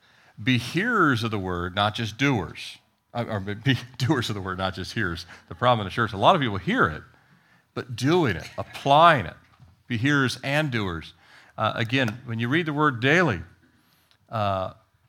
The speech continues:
sometimes writing out a scripture will really be helpful to you. Write out, write out, you see a verse that, "Wow, that, that ministered to me." Write it out. Write out the verse,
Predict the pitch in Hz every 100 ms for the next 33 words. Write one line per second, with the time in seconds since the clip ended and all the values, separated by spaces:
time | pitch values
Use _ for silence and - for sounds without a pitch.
0 | _ - 139 156 131 107 127 139 131 160
1 | 143 - 110 - 92 82 _ 120 104 113
2 | 143 131 120 131 123 - 101 87 87 104
3 | 120 123 123 113 123 131 - 117 - 160
4 | 131 151 - 135 - - - - - 151
5 | 123 107 110 - 113 107 113 160 170 -
6 | 104 92 95 123 147 160 160 - _ _
7 | _ - 113 135 135 131 143 147